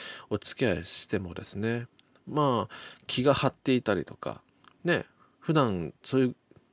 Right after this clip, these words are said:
自分が演じてない自分を演じてしまったりとか、ね、本当の自分の姿とか、本音っていうのはなかなか言えない状況で、そういう方たちとお付き合いする、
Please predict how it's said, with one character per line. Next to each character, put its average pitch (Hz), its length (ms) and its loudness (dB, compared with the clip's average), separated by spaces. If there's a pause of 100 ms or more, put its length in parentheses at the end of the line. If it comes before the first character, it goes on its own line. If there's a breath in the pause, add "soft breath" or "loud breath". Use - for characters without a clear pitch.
自 120 140 0
分 131 280 0
が 127 140 2
演 131 180 4
じ 123 100 -2
て 131 100 0
な 131 120 2
い - 40 4
自 95 160 -2
分 92 120 -2
を 78 80 0
演 90 180 2
じ 87 140 -8
て 87 100 -2
し - 140 -2
ま 85 100 -2
っ 80 40 -8
た 80 120 -4
り 73 60 -8
と - 80 -20
か、 - 160 -18 (720 loud breath)
ね、 - 200 -4
本 147 180 -4
当 151 140 0
の 147 80 2
自 123 140 0
分 135 100 0
の 139 80 0
姿 - 460 0 (220)
と 65 100 -10
か、 - 180 -12 (480)
本 139 160 2
音 139 80 4
っ 135 40 -2
て - 180 -2
い - 20 6
う 104 40 2
の 80 60 0
は 67 60 -4
な 92 120 -2
か 127 40 -4
な 143 80 -2
か 123 100 0
言 120 120 4
え 135 60 4
な 135 140 4
い 135 80 2
状 131 180 4
況 139 260 0
で、 175 160 2
そ - 140 -2
う - 20 2
い 113 40 2
う - 40 0
方 110 200 -2
た 95 120 -4
ち - 100 -16
と 80 100 -2
お 78 60 -2
付 - 240 -4
き - 20 0
合 - 40 0
い - 40 -8
す - 80 -6
る、 - 160 -8